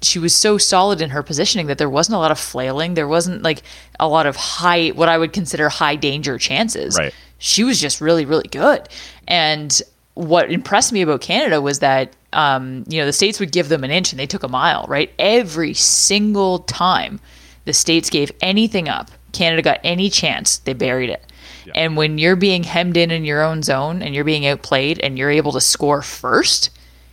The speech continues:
Speaker 1: like, that's, that takes the wind right out of your opponent's sail. So it's
Speaker 2: I think
Speaker 1: really,
Speaker 2: the shots
Speaker 1: really
Speaker 2: were fifteen two for
Speaker 1: Yeah.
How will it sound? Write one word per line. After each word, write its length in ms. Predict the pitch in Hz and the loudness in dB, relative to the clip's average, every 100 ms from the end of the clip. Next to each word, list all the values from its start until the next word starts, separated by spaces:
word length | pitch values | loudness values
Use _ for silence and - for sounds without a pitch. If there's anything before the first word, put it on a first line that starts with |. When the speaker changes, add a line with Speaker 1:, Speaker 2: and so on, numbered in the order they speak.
| - - | -20 0
Speaker 1:
like, 260 | 160 151 | 2 2
that's, 520 | - 160 170 - - - | 2 0 0 0 0 -2
that 360 | - 165 165 | 0 0 2
takes 240 | - 175 - | 0 0 0
the 80 | 143 | 0
wind 300 | 151 139 135 | -2 0 2
right 160 | 143 | 2
out 120 | 147 135 | 2 -2
of 100 | 123 | -4
your 120 | 127 | -4
opponent's 400 | 127 131 123 - | -4 -6 -4 -2
sail. 200 | 131 131 | 0 0
So 140 | 143 | 0
it's 100 | 139 | 0
Speaker 2:
I 100 | 101 | 0
think 120 | 113 165 | 4 4
Speaker 1:
really, 120 | 180 | 6
Speaker 2:
the 60 | |
shots 200 | 156 127 | 4 4
Speaker 1:
really 140 | 131 127 | 2 -2
Speaker 2:
were 40 | |
fifteen 720 | - 139 139 - 139 120 110 | 0 0 0 -2 2 4 2
two 580 | - - 110 87 62 - - - - _ | 0 0 2 2 0 -8 -18 -20 -20 _
for 160 | - | -8
Speaker 1:
Yeah. 60 | - | -4